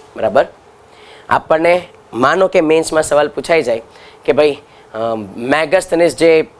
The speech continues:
ગ્રીક યાત્રી ભારતમાં આવ્યા હતા, એમના મત મુજબ મૌર્ય સામ્રાજ્યનું વર્ણન કરો. આ બધો ડેટા લખવાનો થાય, અને હજી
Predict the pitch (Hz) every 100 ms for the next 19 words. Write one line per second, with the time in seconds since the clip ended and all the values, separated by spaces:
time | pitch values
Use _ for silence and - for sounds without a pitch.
0 | - - 107 196 214 - 165 156 151 160
1 | 139 139 147 156 147 135 156 135 - 139
2 | - 180 214 196 165 165 156 165 135 147
3 | 151 151 139 131 139 117 139 117 117 123
4 | 123 165 131 - - - - 139 143 160
5 | 160 147 151 143 - 135 139 165 110 117
6 | 127 - 120 - 170